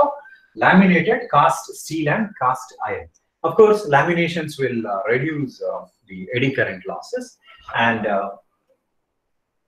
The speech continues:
material like cast steel and cast iron will, uh, bring down the hysteresis losses. Okay. Now, on the inner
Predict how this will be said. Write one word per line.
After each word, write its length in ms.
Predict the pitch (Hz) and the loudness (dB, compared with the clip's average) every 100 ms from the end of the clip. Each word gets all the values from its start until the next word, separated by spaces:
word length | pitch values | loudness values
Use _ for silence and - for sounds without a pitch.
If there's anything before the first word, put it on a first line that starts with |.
| _ - | _ 2
material 460 | 151 180 175 170 | 4 8 8 8
like 300 | 151 131 123 | 6 6 2
cast 280 | 139 123 - | 0 0 -2
steel 280 | - 208 190 | -6 -2 0
and 220 | 156 143 | -2 -2
cast 320 | 147 135 - | 4 2 2
iron 320 | 123 170 180 131 | -2 0 2 0
will, 200 | 120 117 | -2 -4
uh, 180 | 104 101 - | -6 -10 -8
bring 260 | - 147 147 | -2 0 0
down 320 | 131 117 113 | -2 -2 -4
the 180 | 120 117 | -8 -8
hysteresis 800 | 113 - 107 101 226 220 - - | -8 -8 -8 -6 -8 -8 -14 -8
losses. 520 | 190 - - - _ - | -8 -8 -18 -20 _ -20
Okay. 180 | - - - _ _ _ _ _ - _ _ _ _ _ _ _ _ _ _ _ - | -20 -20 -20 _ _ _ _ _ -20 _ _ _ _ _ _ _ _ _ _ _ -2
Now, 400 | 214 - - - | 4 4 4 2
on 180 | 165 185 | 4 6
the 80 | 185 | 6
inner 560 | 202 220 277 285 269 | 4 4 6 6 4